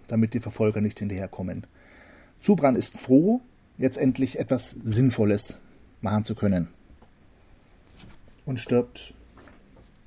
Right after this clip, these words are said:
episch. Mit Persern, wie sieht's denn aus mit, na, du kennst dich da besser aus als ich,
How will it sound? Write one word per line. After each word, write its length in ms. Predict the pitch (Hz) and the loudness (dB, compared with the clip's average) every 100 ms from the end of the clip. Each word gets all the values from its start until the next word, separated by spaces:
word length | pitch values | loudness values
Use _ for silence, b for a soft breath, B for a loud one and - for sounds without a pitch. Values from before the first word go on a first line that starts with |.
| - - | -8 0
episch. 480 | 117 - - - - - - - - - - - - | 0 0 -6 -8 -14 -20 -20 -20 -20 -20 -20 -16 -6
Mit 300 | 143 135 - _ - | -4 -4 -10 _ -12
Persern, 920 | - 143 170 165 175 170 170 170 147 b b b b _ - | -6 -2 0 0 2 2 2 0 -2 b b b b _ -10
wie 200 | 139 131 | -4 0
sieht's 280 | 160 156 | 0 0
denn 160 | - 131 | -2 -4
aus 580 | - 135 151 - - - | -2 0 2 4 4 4
mit, 760 | 139 139 131 - - - - - _ _ - - _ | -2 -2 -4 -4 -2 -2 -6 -12 _ _ -20 -20 _
na, 380 | 165 135 139 - b b b b _ _ _ _ - - - - | -8 -6 -6 -8 b b b b _ _ _ _ -20 -20 -16 -10
du 100 | 131 | -4
kennst 220 | 135 131 | 0 0
dich 80 | 123 | 0
da 100 | 117 | 0
besser 260 | 135 127 | 0 2
aus 200 | 120 120 - | 2 2 -4
als 400 | - 117 - - | -8 -6 -6 -6
ich, 460 | - 175 - - | 2 2 2 -6